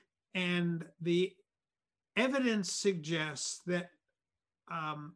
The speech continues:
those that were, uh, had no antibodies to a factor called platelet factor four, which is involved in triggering the clotting mechanisms.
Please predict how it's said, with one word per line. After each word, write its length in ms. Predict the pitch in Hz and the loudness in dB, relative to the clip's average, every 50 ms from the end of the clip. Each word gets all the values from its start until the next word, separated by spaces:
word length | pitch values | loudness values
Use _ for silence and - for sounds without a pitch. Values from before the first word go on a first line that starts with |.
| _ _ - | _ _ -10
those 880 | 143 139 175 190 226 226 226 233 226 220 214 196 - - - - - _ _ _ _ _ _ - - _ _ | -2 2 4 4 6 6 6 4 2 0 0 -2 -2 -6 -8 -12 -16 _ _ _ _ _ _ -20 -20 _ _
that 380 | 185 175 175 175 180 175 175 - _ | -6 -2 0 0 0 -2 -4 -8 _
were, 480 | 165 165 165 165 165 165 160 160 160 - _ _ _ _ _ _ _ _ _ _ _ _ _ _ - | -8 -6 -4 -2 -2 -2 -2 -2 -4 -8 _ _ _ _ _ _ _ _ _ _ _ _ _ _ -8
uh, 300 | 175 175 165 156 160 175 - _ _ _ _ | -6 -4 -4 -4 -6 -6 -12 _ _ _ _
had 340 | - - - 180 170 156 147 | -10 -2 0 0 0 2 0
no 380 | 165 170 180 202 226 233 226 226 - - | 2 4 4 6 6 4 2 2 0 -2
antibodies 960 | 196 190 196 180 185 190 175 151 170 160 160 160 160 156 156 151 139 - - | -2 0 0 0 0 -2 -2 0 0 0 0 0 -2 -2 -2 -4 -4 -6 -8
to 220 | - - 170 160 151 | -8 -6 -6 -6 -6
a 40 | |
factor 560 | 143 - - 190 185 180 180 - 190 175 175 - | -6 -2 2 2 2 2 2 -2 -2 -2 -2 -6
called 380 | - - - 170 165 156 147 - - - | -12 -10 -8 -6 -6 -6 -8 -10 -14 -4
platelet 500 | - 190 202 202 - 190 180 170 175 - | 0 0 0 0 0 -4 -4 -4 -6 -8
factor 600 | - - 170 165 165 165 - _ 165 156 143 - - - - | -8 -6 -4 -4 -4 -8 -10 _ -8 -8 -8 -8 -12 -20 -10
four, 500 | - 220 208 196 156 127 110 117 120 - _ _ _ _ _ _ _ _ _ _ _ _ _ _ _ | 0 4 4 4 4 2 -2 -6 -10 -16 _ _ _ _ _ _ _ _ _ _ _ _ _ _ _
which 260 | 202 160 - - - | -8 -6 -6 -4 -6
is 140 | 156 131 - | -6 -4 -2
involved 680 | 165 151 147 135 156 175 185 190 196 190 175 175 - - | -2 -2 -2 0 2 2 2 4 2 2 0 -2 -4 -4
in 260 | 180 170 170 165 160 | -2 -2 -2 -4 -6
triggering 640 | 160 - - - 190 190 185 185 185 180 175 175 160 | -8 -6 2 2 2 4 4 2 0 0 0 -2 -4
the 80 | 156 | -6
clotting 520 | - - - - 180 185 190 185 170 151 135 | -8 -10 -6 -2 0 0 2 0 0 -2 -4
mechanisms. 920 | 127 117 - - 127 117 117 113 - - - - 139 - - - - - | -6 -8 -8 -10 -12 -14 -12 -14 -14 -14 -14 -16 -18 -18 -18 -18 -18 -20